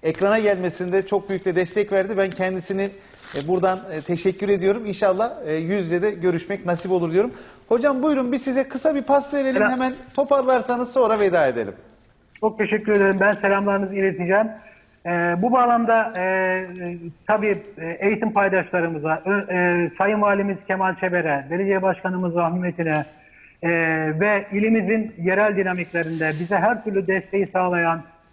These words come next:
Speaker 2: e, tüm S T K'lara, kurumlara, kuruş-, kuruluşlara çok çok teşekkür ediyorum. Hasreten sizlere çok teşekkür ediyorum.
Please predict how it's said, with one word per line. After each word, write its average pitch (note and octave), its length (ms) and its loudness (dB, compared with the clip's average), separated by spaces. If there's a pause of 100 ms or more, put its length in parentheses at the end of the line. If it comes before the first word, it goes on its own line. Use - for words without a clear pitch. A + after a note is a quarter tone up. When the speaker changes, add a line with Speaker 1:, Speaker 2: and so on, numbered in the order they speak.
(200)
Speaker 2:
e, D#3+ 320 0 (100)
tüm A#3+ 180 2
S G3+ 320 -2
T G3 140 -2
K'lara, F#3 480 0
kurumlara, F#3+ 500 0
kuruş-, F3+ 500 -4
kuruluşlara F3+ 840 2 (180)
çok B3 200 -2
çok A3+ 160 -2
teşekkür G3+ 400 -2
ediyorum. D3+ 400 -2
Hasreten A3 600 0 (100)
sizlere G#3+ 380 0
çok A3 160 -2
teşekkür F3 360 -4
ediyorum. D#3+ 380 0